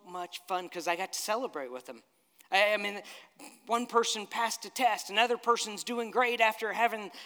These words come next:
a hip replaced. Another person got to buy the gym that he wanted to buy. And there's,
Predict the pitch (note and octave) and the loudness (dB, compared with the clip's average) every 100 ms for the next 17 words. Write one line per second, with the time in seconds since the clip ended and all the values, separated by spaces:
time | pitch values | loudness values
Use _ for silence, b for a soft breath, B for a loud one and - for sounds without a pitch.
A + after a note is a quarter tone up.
0 | - F#3+ C4+ C#4 G#3 G#3 - A3+ G#3 - | -6 -2 0 -2 -4 -4 0 0 0 -2
1 | - B A3 D4+ D4 C4+ C4 B3+ B3+ B3+ | -10 B 4 4 4 0 0 2 2 2
2 | A#3 - B F3+ B3 B3+ B3 B3+ G3 - | 0 -2 B 2 6 6 6 0 -2 -2
3 | C#4 C#4 B3+ G#3+ A3+ A3+ A#3+ B3+ B3 A3+ | 0 0 0 -2 -2 -2 0 2 2 0
4 | G3 B3+ A#3+ A#3 A3 A3+ A3+ | 6 8 8 6 4 0 -2